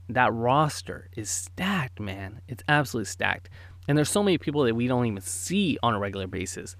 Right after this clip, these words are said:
like the Bunny, Penelope Ford, and Julia Hart. Like, they have so many people in the wings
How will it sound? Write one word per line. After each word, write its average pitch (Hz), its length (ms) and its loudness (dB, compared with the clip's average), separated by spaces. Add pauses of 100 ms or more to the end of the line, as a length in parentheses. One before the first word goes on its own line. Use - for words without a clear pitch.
(300)
like 110 300 0
the 117 100 -2
Bunny, 127 340 4
Penelope 113 460 -2
Ford, 127 680 4
and 107 160 0
Julia 127 320 6
Hart. 131 320 6
Like, 107 160 -4
they 139 140 2
have 143 320 2
so - 180 0
many 196 160 2
people 156 280 0
in 127 60 4
the 101 160 0
wings 120 480 2